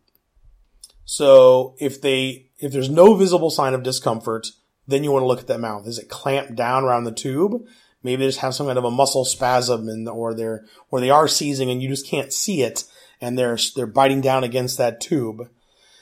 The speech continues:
Um, there are plenty of just bite block devices out there. Do not stick your hand in there and try to force their mouth open. Don't stick your fingers in between their teeth trying to pry it open.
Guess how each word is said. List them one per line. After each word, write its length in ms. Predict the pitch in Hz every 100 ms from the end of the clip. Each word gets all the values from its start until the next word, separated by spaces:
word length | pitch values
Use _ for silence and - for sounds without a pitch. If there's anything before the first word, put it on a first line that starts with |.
| _ 123
Um, 120 | 123
there 120 | 135
are 40 |
plenty 340 | 127 202 196 185
of 120 | 151
just 260 | 147 - -
bite 280 | 127 143
block 340 | 127 131 139 135
devices 500 | 120 123 196 170 143
out 240 | 147 147
there. 200 | 160 156
Do 160 | 127 120
not 280 | 120 127 -
stick 280 | - 135
your 140 | 127 110
hand 380 | - 220 220 214
in 100 | 208
there 180 | 208
and 80 | 202
try 100 | 196
to 80 | 190
force 320 | - 190 190
their 100 | 196
mouth 280 | 185 185 180
open. 500 | 175 175 175 170 - - _ -
Don't 200 | 135 131
stick 240 | 135 131
your 80 | 127
fingers 440 | 139 131 131 127
in 120 | 123
between 260 | 120 - 127
their 100 | 120
teeth 380 | 117 180 160 -
trying 200 | 175 165
to 60 |
pry 260 | 156 170 160
it 100 | 156
open. 580 | 156 151 156 147 147